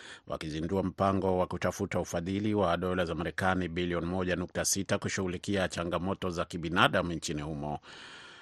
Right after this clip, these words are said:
ambao unakusudiwa kutoa msaada wa kuokoa maisha zaidi ya watu milioni tano mwaka huu, mwandishi wa Sauti ya Amerika Arash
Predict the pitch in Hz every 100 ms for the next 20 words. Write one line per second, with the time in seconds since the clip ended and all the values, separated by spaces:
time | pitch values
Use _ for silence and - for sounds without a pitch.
0 | - - _ - - 76 82 87 104 104
1 | 101 - 95 101 104 107 104 - 101 92
2 | 92 - 92 95 101 107 95 92 82 95
3 | 90 85 92 - 92 87 85 95 95 90
4 | 90 90 87 82 80 82 - 104 101 90
5 | - 95 95 95 71 120 _ - 160 185
6 | 170 - 139 110 98 110 120 - 120 98
7 | 110 110 - 107 98 - 113 117 120 -